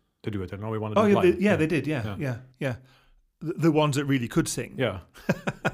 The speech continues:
Speaker 2: I mean, of course, it was a godsend for those
Speaker 1: Yeah.
Speaker 2: who couldn't.
Speaker 1: Oh, now I remember where I saw it. Was actually in the, in the Queen movie, Bohemian Rhapsody. There was a, there was a scene there where, where they made Queen then do it playback.
Speaker 2: That's right.
Speaker 1: Yeah,
Speaker 2: Yeah.
Speaker 1: that's right, yeah.
Speaker 2: Yeah. Yeah. And they didn't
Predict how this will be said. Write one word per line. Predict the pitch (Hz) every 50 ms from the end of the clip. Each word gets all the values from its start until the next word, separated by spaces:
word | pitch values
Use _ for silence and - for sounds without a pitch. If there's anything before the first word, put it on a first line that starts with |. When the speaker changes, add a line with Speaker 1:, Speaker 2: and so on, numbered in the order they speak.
| - - 156 - - - - - - - -
Speaker 2:
I |
mean, | 135 127
of | 123 -
course, | 143 107 131
it | 135
was | 127 117
a | 117
godsend | - 135 147 143 - - 117 117 117
for | - 123
those | 117 120 120 107
Speaker 1:
Yeah. | 104
Speaker 2:
who | 104
couldn't. | - 147 143 - - - - - -
Speaker 1:
Oh, | 147 147 147
now | 147 143 127
I | 104
remember | 101 101 107 101 95
where | 101 101
I | 95
saw | - - 104
it. | 95 -
Was | 104 98 -
actually | 110 104 - - 110 104
in | 98 98 98
the, | 101 101 104
in | 107 107
the | 107 107
Queen | - 135 117 104
movie, | 98 90 87 87 82 -
Bohemian | 110 98 98 110 104 101 104
Rhapsody. | 113 110 107 - 110 92 90
There | 95 101
was | 98 92 -
a, | 104 101 95 - -
there | 107
was | 87 95
a | 98
scene | - - 104 98
there | 92 90 90
where, | 98 98 92 _ _ _ _ _ _ _ _ _ _ _ _ _ _ _ _ _ _ _ _ _ _ _ _ -
where | 110 107
they | 113 107
made | 104 107 98 -
Queen | - 113 101 95 101
then | 95 92 87 80 - _ -
do | 104 98
it | 92 85 - - - _ _ _ -
playback. | - 107 101 95 98 - - -
Speaker 2:
That's | 196 190 190 - 135
right. | 113 117 - - _ _ -
Speaker 1:
Yeah, | 170 135 123 127
Speaker 2:
Yeah. | 131
Speaker 1:
that's | 117 110 -
right, | 107 104 104 113
yeah. | 110 104 -
Speaker 2:
Yeah. | 156 131 117 117 113 - _ _ _ _ _ _ _ _ _ _ _ -
Yeah. | 156 127 120 117 110 107 -
And | - 147 131 120
they | 117
didn't | 113 117 107 110 -